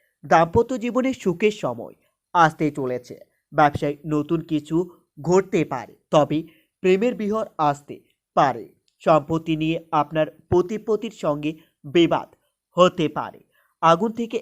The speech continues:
একটু সাবধান থাকুন। বিদেশে বাসরত কোনো বন্ধুর খবর আসতে পারে। শত্রুর কারণে আপনাদের মনে ভয় কাজ করবে। কোনো নতুন কাজের সন্ধান পেতে পারেন।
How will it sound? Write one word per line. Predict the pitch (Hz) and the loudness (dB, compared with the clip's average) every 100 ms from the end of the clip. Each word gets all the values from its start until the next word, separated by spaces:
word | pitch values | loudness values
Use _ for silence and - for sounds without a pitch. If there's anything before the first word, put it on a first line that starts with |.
| 196 | -6
একটু | 160 - 190 196 _ _ | -6 -4 -4 -6 _ _
সাবধান | 196 151 147 135 123 | 4 4 4 -4 -4
থাকুন। | 127 120 110 - _ _ 143 | -12 -18 -20 -20 _ _ -2
বিদেশে | 127 165 196 208 190 | 0 0 -4 -4 -2
বাসরত | 139 123 - 113 - _ | -2 -2 -8 -14 -16 _
কোনো | 151 139 143 147 - _ - | -6 -2 -2 -4 -12 _ -6
বন্ধুর | 151 170 165 220 220 | -2 0 0 -6 -2
খবর | 175 151 135 - _ _ _ | -4 -2 -8 -12 _ _ _
আসতে | 170 151 - 147 | 4 4 2 -6
পারে। | 147 123 - _ _ _ _ - | -4 -10 -12 _ _ _ _ -2
শত্রুর | 156 156 160 156 | -2 -2 -4 -2
কারণে | 160 156 165 - | -2 -2 -6 -4
আপনাদের | 143 143 151 151 160 - | -4 -2 -6 -4 -8 -8
মনে | 151 143 135 - _ _ - | -2 -2 -4 -14 _ _ -4
ভয় | 147 151 156 165 _ _ - | 4 4 4 -2 _ _ 0
কাজ | 156 139 - | 2 2 -4
করবে। | 127 113 - - _ _ - | -8 -8 -12 -20 _ _ 2
কোনো | 208 214 233 - | 4 4 0 -4
নতুন | 175 175 180 233 | 0 0 0 -4
কাজের | 220 196 185 208 208 _ | 2 2 2 -2 -6 _
সন্ধান | - 156 147 139 85 _ _ _ - | -2 0 0 -6 -18 _ _ _ 2
পেতে | 190 190 180 | 2 2 -2
পারেন। | 165 127 101 | -2 -6 -8